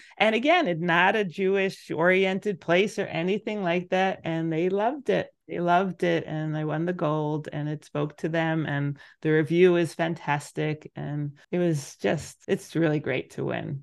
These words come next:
And then I get to put the sticker on the books, and it's just fun. It's fun. And it's, again, that impact that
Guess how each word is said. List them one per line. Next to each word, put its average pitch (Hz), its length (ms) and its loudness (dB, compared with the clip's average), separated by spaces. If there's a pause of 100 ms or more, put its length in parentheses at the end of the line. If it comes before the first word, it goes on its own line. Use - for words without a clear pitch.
(140)
And 156 140 0
then 156 100 2
I 156 60 4
get 151 160 0
to 156 80 -2
put 151 260 -4
the 151 100 -4
sticker 202 380 2
on 185 160 6
the 180 60 4
books, 175 460 -2
and 185 120 -4
it's 247 160 -6
just - 240 -8
fun. 139 400 -6
It's - 80 -20
fun. 151 300 -2
And 165 120 0
it's, 165 280 -4
again, 160 380 2
that 156 260 2
impact 151 520 0 (120)
that 147 320 -4